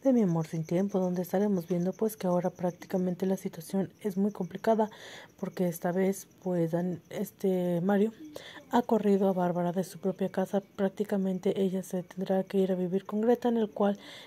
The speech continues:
la estará cuestionando, diciéndole que con quién se metió o que qué fue lo que hizo. Esta vez lo que pasará, pues, esta Bárbara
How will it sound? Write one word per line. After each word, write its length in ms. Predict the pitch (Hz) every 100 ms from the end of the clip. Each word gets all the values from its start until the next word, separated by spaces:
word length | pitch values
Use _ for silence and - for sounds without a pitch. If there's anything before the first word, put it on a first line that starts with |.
| -
la 200 | 254 240
estará 320 | 226 - 190 185
cuestionando, 500 | 165 - 185 190 190
diciéndole 460 | 180 - 185 190
que 180 | 185 196
con 300 | - 196 190
quién 340 | - 247 254
se 140 | 247 196
metió 400 | 185 180 208 220
o 160 | 233 226
que 120 | 240
qué 180 | - 254
fue 240 | - 262
lo 140 | 247
que 100 | 247
hizo. 260 | 226 - 247 - - - -
Esta 460 | 214 202 - 220 196
vez 320 | 196 196 196
lo 140 | 214
que 80 | 202
pasará, 500 | - 180 185 180 180
pues, 480 | 180 180 170 165 - - - - - - - - - _
esta 580 | 254 233 - - 214 202
Bárbara 420 | 190 175 175 226